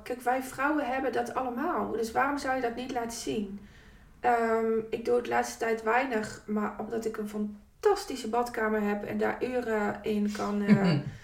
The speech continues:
Speaker 1: eh, zijn en mijn handdoek dus ook niet zo vaak om mijn hoofd heb. En dat dus wel bij mijn oude badkamer deed, omdat ik daar gewoon niet wilde zijn. Maar in het verleden ging ik heel vaak met mijn handdoek in mijn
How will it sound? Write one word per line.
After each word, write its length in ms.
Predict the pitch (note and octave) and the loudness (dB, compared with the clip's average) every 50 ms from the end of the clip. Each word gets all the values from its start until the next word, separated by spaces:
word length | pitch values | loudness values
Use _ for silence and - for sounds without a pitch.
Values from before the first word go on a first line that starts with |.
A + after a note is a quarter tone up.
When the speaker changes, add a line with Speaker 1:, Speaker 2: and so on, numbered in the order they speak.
| - - - - - - - - - | -18 -20 -20 -20 -20 -20 -20 -14 -4
Speaker 1:
eh, 440 | - A3 G#3+ G#3+ G#3+ G#3 G#3 G#3 G#3 G#3 | 0 2 2 4 4 2 2 2 0 0
zijn 600 | G#3 - A#3 A#3 A#3 A#3 A3 G#3+ G#3+ G#3+ - - | 0 0 2 2 2 2 2 2 2 0 0 0
en 280 | A3 G#3+ G#3+ G#3+ G#3+ - | -2 0 0 0 -2 -2
mijn 140 | G#3+ G#3 G3+ | -2 -2 0
handdoek 260 | G#3+ C4 C#4+ C#4+ C4+ | 0 0 0 -2 -2
dus 140 | - A3 A3+ | -4 -4 -4
ook 100 | G#3+ A3 | -2 -2
niet 120 | A3 G#3 | -2 -2
zo 80 | - G#3 - | -4 -4 -6
vaak 340 | - G3+ G#3 G#3 G#3 - G#3 | -4 -2 -2 -2 -4 -4 -4
om 100 | G3+ G#3 | -2 0
mijn 120 | G#3 G#3 | 0 2
hoofd 240 | G3+ G3+ G3+ - - | 0 0 -2 -4 -6
heb. 160 | F#4+ F#4 - - - - | -8 -8 -8 -10 -12 -12
En 120 | - G#3+ G3+ | -8 -6 -4
dat 220 | G#3+ G#3+ G#3 - | -4 -4 -2 -2
dus 320 | A3 G#3 G#3 - - - - - - - - - | -2 -2 -2 -4 -10 -18 -20 -20 -20 -20 -20 -6
wel 320 | - G#3+ A#3 A#3+ B3 A#3 | 0 4 6 6 6 6
bij 140 | G#3+ G#3 G#3 | 4 2 2
mijn 120 | G#3 - - | 2 2 2
oude 280 | A3+ A#3+ A#3 A3 G#3+ | 2 2 2 2 0
badkamer 460 | G#3+ G#3+ - - G3+ G3 G3+ G3+ G3 | -2 -4 -4 -4 -4 -4 -2 -4 -2
deed, 260 | G3 G3+ F#3+ F#3+ G3+ G#3 | -2 -2 -2 -2 -2 -2
omdat 180 | G#3 G#3 G#3 | -2 -2 -2
ik 60 | G#3 - - - | -2 -4 -12 -10
daar 260 | - A3 A3 A3 A3 | -4 0 0 2 0
gewoon 160 | G#3+ - G#3+ G#3+ | 0 -2 -2 0
niet 140 | A3 A3 | 0 2
wilde 200 | G#3+ G#3+ G#3 G#3 | 2 0 0 0
zijn. 500 | G3 G#3 G#3+ G3+ F#3+ G3 G#3+ - - - - - - - - - - - - - - | 0 0 0 0 0 -4 -4 -6 -8 -10 -14 -20 -20 -20 -20 -20 -20 -20 -20 -14 -6
Maar 240 | - A3+ - - - | -2 0 0 2 2
in 60 | A#3+ A#3+ | 0 -2
het 80 | - | -2
verleden 360 | - - B3 C4 C#4 C#4 B3 | -4 -4 -2 0 0 0 -2
ging 180 | A3 - A#3 A3+ | -4 -4 -4 -4
ik 100 | A3+ A3 | -4 -4
heel 260 | G#3+ G#3+ A#3 A#3 A3+ | -4 0 2 2 2
vaak 280 | A3 - A#3+ A#3 - C#4 | 2 0 -2 -2 -2 -4
met 80 | B3+ | -6
mijn 120 | B3 A#3 A3+ | -6 -6 -6
handdoek 260 | A#3 A#3 A#3 A3+ - | -6 -6 -6 -6 -6
in 60 | - | -4
mijn 120 | A3+ A3 | -4 -4